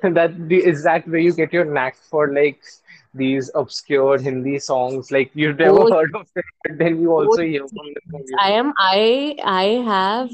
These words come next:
Speaker 2: all these songs. Bollywood is in my head. There is a separate section of Bollywood which gets
Speaker 1: <laughs>
Speaker 2: switched on. So I think I'm, I'm, I'm a huge Bollywood buff.
Speaker 1: <laughs>
Speaker 2: So I
Speaker 1: Like,
Speaker 2: think
Speaker 1: you have the whole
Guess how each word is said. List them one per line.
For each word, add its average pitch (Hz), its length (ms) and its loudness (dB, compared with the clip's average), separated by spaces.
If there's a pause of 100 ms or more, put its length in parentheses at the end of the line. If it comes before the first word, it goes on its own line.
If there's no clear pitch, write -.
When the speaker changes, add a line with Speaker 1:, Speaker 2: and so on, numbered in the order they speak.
Speaker 2:
all 190 600 2
these 214 380 -4
songs. 180 760 -2 (500)
Bollywood 220 480 4
is 269 160 2
in 233 160 4
my 220 220 0 (240)
head. 214 320 4 (100)
There 214 160 4
is 233 80 2
a 311 80 -4
separate 240 380 0
section 202 280 -2
of 214 120 0
Bollywood 190 520 0
which 190 220 2
gets 196 280 -4
Speaker 1:
<laughs> - 20 -14
Speaker 2:
switched 180 280 0
on. 185 300 0 (360)
So 214 120 0
I 190 80 2
think 220 160 2
I'm, 208 180 0
I'm, 180 460 -4 (140)
I'm 185 120 0
a 190 120 0
huge 196 300 2
Bollywood 170 440 0
buff. 156 240 -2
Speaker 1:
<laughs> - 40 -10 (640)
Speaker 2:
So 190 100 0
I - 20 0
Speaker 1:
Like, 175 120 2
Speaker 2:
think 175 160 2
Speaker 1:
you 226 60 2
have 196 160 -6
the 214 120 -4
whole 185 240 0